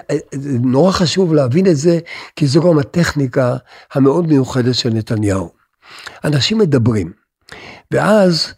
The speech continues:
ראש הממשלה מסכם. זה הנוהל המקובל במקומות האלה.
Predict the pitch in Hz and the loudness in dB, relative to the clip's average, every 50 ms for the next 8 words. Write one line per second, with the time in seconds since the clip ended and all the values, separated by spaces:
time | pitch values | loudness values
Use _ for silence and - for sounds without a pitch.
0 | _ _ _ _ _ _ - 175 156 - 196 190 156 - 160 165 165 165 147 - | _ _ _ _ _ _ -2 0 2 2 2 0 0 0 -2 0 0 0 0 0
1 | - 160 - - 165 139 101 90 92 _ _ _ _ _ _ - - 143 180 185 | -2 -4 -2 -2 -2 -2 -4 -6 -12 _ _ _ _ _ _ -10 -6 -2 0 2
2 | 175 165 156 151 151 156 156 151 143 139 139 - 143 131 127 120 - 131 120 117 | 2 2 2 4 4 4 4 2 2 0 -2 -2 -4 -6 -6 -6 -4 -2 0 0
3 | 110 104 107 101 - 104 101 101 98 - 104 85 76 76 | 0 0 -2 -4 -6 -6 -6 -8 -8 -8 -8 -10 -10 -12